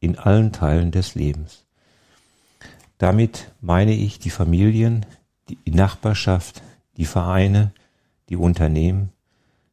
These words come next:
ein Land, eine Gesellschaft. Und dies gilt vor allem und insbesondere für die Medien,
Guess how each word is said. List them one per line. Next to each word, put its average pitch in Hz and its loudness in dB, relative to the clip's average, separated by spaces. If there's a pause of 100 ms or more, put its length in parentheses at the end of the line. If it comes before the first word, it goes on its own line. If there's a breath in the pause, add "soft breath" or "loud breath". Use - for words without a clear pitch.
(220)
ein 85 0
Land, 80 0
eine 85 2
Gesellschaft. 82 -2
Und 95 2
dies 107 2
gilt 95 0
vor - -6
allem 131 2
und 101 -4
insbesondere 87 -2 (220)
für - -4
die 104 0
Medien, 76 -4